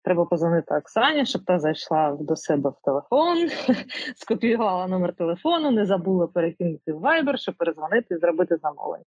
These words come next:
Це банально, але це факт. Або та сама ситуація, ці всі номери телефону постачальників, у неї телефон вийшов з ладу, перестав загоратися екран, світитись. І вона просто, телефон працює, але ви-, витягнути звідти дані постачальників номерів телефону вона не могла.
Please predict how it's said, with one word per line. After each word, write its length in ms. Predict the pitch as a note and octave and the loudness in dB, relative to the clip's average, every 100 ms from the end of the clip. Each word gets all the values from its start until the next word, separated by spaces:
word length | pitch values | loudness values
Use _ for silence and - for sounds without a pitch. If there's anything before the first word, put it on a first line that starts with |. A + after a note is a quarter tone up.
| - | -6
Це 80 | |
банально, 380 | D3+ D#3 B3+ A#3+ | -2 2 2 2
але 140 | E3+ E3+ | 0 0
це 160 | - - | -4 -2
факт. 200 | F3 - - - | -2 -2 -6 -10
Або 400 | F#3 F#3+ B3+ A3+ - | -4 2 2 2 -2
та 80 | F#3 | -8
сама 300 | F3 F3 E3+ | -8 -6 -6
ситуація, 600 | F3 F3+ E3+ G#3 - E3+ | -6 -4 0 0 0 -2
ці 120 | E3 F3 | 0 -4
всі 180 | - | -2
номери 300 | D#3+ E3 F3 | -2 0 0
телефону 440 | E3+ D#3+ E3+ F#3 E3 | 0 0 0 0 -2
постачальників, 680 | - - F3 A#3 C4+ B3+ A3+ - - | -6 -6 -2 0 0 -2 -4 -4 -4
у 80 | G3 | 0
неї 520 | G3 F#3 F3+ F3+ F#3 F#3+ | 2 2 2 0 -2 -2
телефон 560 | F#3 F#3 - A#3+ G#3 F#3+ - | -2 0 0 0 0 -4 -2
вийшов 480 | F#3 G3 - F#3 | 0 0 0 -4
з 80 | E3+ | 0
ладу, 440 | A3 G#3+ E3+ F#3+ - _ | 2 2 0 -4 -8 _
перестав 400 | F#3 F3+ F#3 E3 - | -4 0 0 0 -2
загоратися 680 | F3+ F3 F3 F3+ E3+ - E3+ | -2 0 2 2 0 0 -4
екран, 360 | E3 A3 G#3+ G#3 _ _ _ | 2 2 2 -2 _ _ _
світитись. 580 | - - E3+ E3 - - _ _ | -4 2 4 2 0 -4 _ _
І 100 | G3 | -2
вона 360 | F#3+ A3 G#3 F#3 | 2 2 2 0
просто, 320 | - - F3+ E3+ _ | -4 0 0 -2 _
телефон 280 | - D4 D#4+ | 0 0 0
працює, 380 | - D4+ - C#4+ | 0 -2 2 2
але 180 | F#3+ F#3 | 2 2
ви-, 80 | A3 | 0
витягнути 640 | - F3 A3 G#3 G3 F#3+ F3 | 0 -2 0 2 2 0 2
звідти 260 | G3+ G3 | 2 2
дані 420 | F3 A3+ C4 A3+ G3 | 2 2 2 2 0
постачальників 680 | F#3+ G#3 F#3+ A3+ A3+ G3 | -2 -2 0 2 2 2
номерів 340 | F3+ F3+ F#3+ F#3+ | 2 2 2 0
телефону 440 | F#3 F3+ F#3 G#3 | 2 0 2 0
вона 180 | F3 E3 | 0 0
не 80 | E3+ | 0
могла. 380 | D#3 C#3 C3+ | 2 0 0